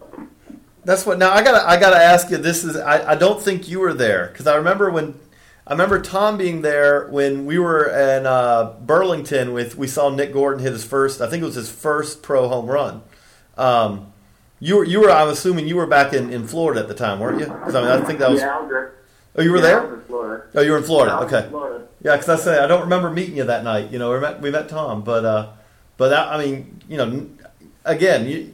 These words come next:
Speaker 1: it's, it's an impressive. I mean, D obviously had an amazing year last year. Nick's on the rise up, and, and here you are,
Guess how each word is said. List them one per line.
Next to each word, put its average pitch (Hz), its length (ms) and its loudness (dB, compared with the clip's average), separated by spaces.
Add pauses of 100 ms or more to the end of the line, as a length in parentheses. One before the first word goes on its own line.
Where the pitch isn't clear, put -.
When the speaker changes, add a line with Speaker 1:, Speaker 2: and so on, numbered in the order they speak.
(160)
Speaker 1:
it's, - 520 -6 (920)
it's 185 280 0
an 185 60 -2
impressive. 185 600 2
I 160 80 2
mean, 139 440 -4 (180)
D 175 280 -2
obviously 156 520 0
had 135 180 6
an 127 140 2
amazing 127 420 -4
year 123 140 -2
last 113 340 0
year. 123 160 -4
Nick's 131 300 -4
on 131 100 -2
the 127 80 -2
rise 120 300 -2
up, 127 240 0
and, 117 240 -4
and 120 160 -8
here 139 160 0
you 139 180 -2
are, 117 380 0